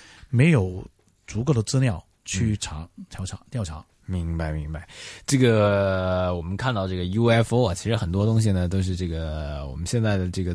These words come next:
Speaker 2: 自然科学可以解释的。呃，如果有不能解释的话呢，我相信这个报告出来的话，我们大家可能也这个没什么意义啊。
Speaker 1: 是这样子。其实报告以后呢，对于我们来讲，有时候他们的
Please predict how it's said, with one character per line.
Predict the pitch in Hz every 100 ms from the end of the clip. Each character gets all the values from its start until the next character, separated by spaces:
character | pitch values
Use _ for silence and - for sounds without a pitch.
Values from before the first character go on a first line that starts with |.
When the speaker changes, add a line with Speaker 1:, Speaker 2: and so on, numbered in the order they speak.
| 85
Speaker 2:
自 | - 113
然 | 104
科 | 127
学 | 220 -
可 | 98
以 | 127 175
解 | - - -
释 | - - 196
的。 | 101 - - - - - -
呃， | 123 120 117
如 | 120 180
果 | 202
有 | 143
不 | 139
能 | 156 175
解 | 90 78
释 | 113
的 | 113
话 | 104 104
呢， | 95
我 | 82
相 | 87 107
信 | 110 104
这 | 98
个 | 92 92 82 - - - - - - - - - - -
报 | 160
告 | 143 139
出 | 101
来 | 101 92
的 |
话， | 92 90
我 | 80
们 | 73
大 | 92
家 | 92
可 | 101 -
能 | 85
也 | 92 64
这 | 71
个 | 85
没 | 78
什 | 90
么 | 92
意 | 110
义 | 110 - -
啊。 | - - - - - - _
Speaker 1:
是 | - 226
这 | 117
样 | 131 139
子。 | 95 - - _
其 | -
实 | 180 208
报 | 208
告 | 196 160
以 | 87
后 | - 139 135
呢， | 117 110
对 | 147
于 | 147
我 | 123
们 | 87 101
来 | 110
讲， | 104 92
有 | 95 101
时 | -
候 | 151
他 | -
们 | 151 131
的 | 123 107